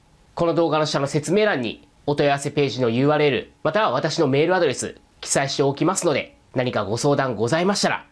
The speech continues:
いつでもお気軽にメールいただければと思います。それでは本日の三問をご覧ください。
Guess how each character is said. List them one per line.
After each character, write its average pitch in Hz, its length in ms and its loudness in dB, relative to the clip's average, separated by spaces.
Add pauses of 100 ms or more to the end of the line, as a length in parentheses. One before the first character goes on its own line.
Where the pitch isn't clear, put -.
(180)
い 143 60 0
つ 123 120 -2
で 139 80 2
も - 200 -2
お 113 100 -6
気 131 100 -4
軽 120 180 0
に 180 120 2
メ 131 160 2
ー - 20 0
ル 120 60 0
い 110 40 -4
た 117 120 0
だ 113 80 -6
け 110 100 -4
れ 104 60 -2
ば 92 100 -8
と - 300 -8
思 117 180 0
い 180 40 2
ま 202 100 2
す。 - 240 -4 (340)
そ - 160 -2
れ 160 80 2
で 143 80 2
は 123 80 2
本 147 160 0
日 120 160 -4
の 117 120 0
三 139 220 -2
問 131 140 0
を 220 180 2
ご 139 120 0
覧 143 140 0
く 147 40 0
だ 143 80 0
さ 135 140 -2
い。 - 180 -8